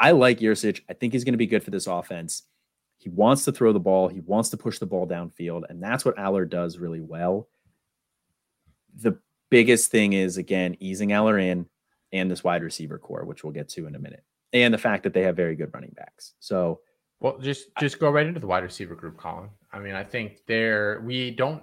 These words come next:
Speaker 2: the, the running back group is two players deep. Like, we don't
Speaker 1: Yeah.
Speaker 2: have, we can talk about kind of what we think that split's gonna be. The wide receiver room, if you think that they end up letting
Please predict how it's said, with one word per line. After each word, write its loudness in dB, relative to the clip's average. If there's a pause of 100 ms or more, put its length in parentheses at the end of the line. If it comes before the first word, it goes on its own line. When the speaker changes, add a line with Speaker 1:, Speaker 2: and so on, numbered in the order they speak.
(140)
Speaker 2:
the, -14
the -4
running -4
back -2
group -6
is -8
two -8
players -6
deep. -16 (140)
Like, -12
we -4
don't 2
Speaker 1:
Yeah. 0
Speaker 2:
have, -2 (200)
we -4
can -8
talk -2
about 0
kind -4
of -6
what -6
we -6
think -12
that -8
split's -8
gonna -10
be. -10
The -16
wide 0
receiver -6
room, -6 (400)
if -6
you -8
think -10
that -6
they -4
end -4
up -2
letting -4